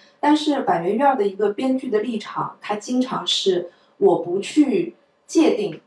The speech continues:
什么。尤其是，嗯，可以看到他后来的一部作品，我个人很喜欢的叫《尽管如此，依然要活下去》。就那部剧讲的是一个受害人家属和被害人家属之间的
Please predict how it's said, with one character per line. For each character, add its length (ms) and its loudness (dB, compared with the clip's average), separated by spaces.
什 260 -10
么。 180 -16
尤 120 4
其 180 -2
是， 520 0
嗯， 520 0
可 140 -2
以 80 0
看 240 -2
到 160 6
他 300 0
后 180 0
来 140 0
的 80 -4
一 100 -6
部 140 -2
作 140 4
品， 340 -10
我 140 0
个 140 -2
人 140 -2
很 100 -2
喜 200 -2
欢 120 -2
的 100 2
叫 240 2
《尽 200 -4
管 240 2
如 160 -4
此， 320 -4
依 80 -2
然 160 0
要 120 0
活 160 -4
下 200 -4
去》。 400 -4
就 120 2
那 140 6
部 100 -2
剧 300 -6
讲 240 -6
的 160 -4
是 340 0
一 120 0
个 220 2
受 240 0
害 260 -2
人 260 -4
家 240 0
属 300 -4
和 220 -4
被 240 -2
害 200 0
人 220 -2
家 180 -4
属 220 -8
之 220 -6
间 240 -2
的 320 0